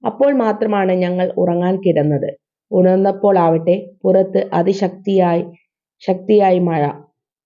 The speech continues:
അന്തർജനങ്ങൾക്ക് കുളിക്കാൻ പോകാൻ പറ്റുന്നില്ല. മുറ്റത്ത് മുഴുവൻ മരക്കൊമ്പുകളും ഇലയും വെള്ളവുമാണ്. വെള്ളം കാണെ കാണെ പൊങ്ങിക്കൊണ്ടിരുന്നു.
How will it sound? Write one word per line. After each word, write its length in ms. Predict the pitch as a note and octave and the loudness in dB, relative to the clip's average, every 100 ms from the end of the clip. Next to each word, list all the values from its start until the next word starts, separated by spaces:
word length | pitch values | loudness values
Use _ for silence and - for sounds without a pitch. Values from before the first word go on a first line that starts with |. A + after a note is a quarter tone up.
| - | -4
അന്തർജനങ്ങൾക്ക് 840 | F#3 G3 G3+ G#3 G#3+ G#3+ G#3+ G#3+ | 0 2 2 2 2 0 0 0
കുളിക്കാൻ 460 | G#3 F#3+ F3+ G3 G3+ | -2 -2 -2 -2 -2
പോകാൻ 380 | G3+ F#3 F3+ F#3+ F#3+ | 2 0 2 -2 -2
പറ്റുന്നില്ല. 520 | F3+ - E3+ D#3+ A#2+ - _ _ _ _ | -4 -2 -2 0 -4 -8 _ _ _ _
മുറ്റത്ത് 440 | F#3 F3 F#3+ F#3 G3 | -4 0 0 2 2
മുഴുവൻ 380 | F3+ F3+ F3+ F#3 F3+ | 4 4 2 0 -2
മരക്കൊമ്പുകളും 800 | F3+ F#3 G3+ G#3+ G3+ G3 F#3 F3 - | 0 0 0 2 2 2 2 0 0
ഇലയും 340 | E3+ F3 F#3 | 2 2 2
വെള്ളവുമാണ്. 600 | F3 D#3 E3 E3+ D#3+ C#3+ D3+ - _ _ - | 2 2 2 0 -2 -6 -10 -16 _ _ -2
വെള്ളം 320 | F#3+ A3 A#3+ | 2 2 2
കാണെ 320 | A#3 G#3+ G#3 | -2 -2 -2
കാണെ 340 | A3+ A3 G3 F#3+ | -2 -2 0 0
പൊങ്ങിക്കൊണ്ടിരുന്നു. 920 | F#3+ F#3 F#3 G3 F#3+ F3+ E3+ D#3 D3+ | -2 0 0 0 0 2 2 0 -4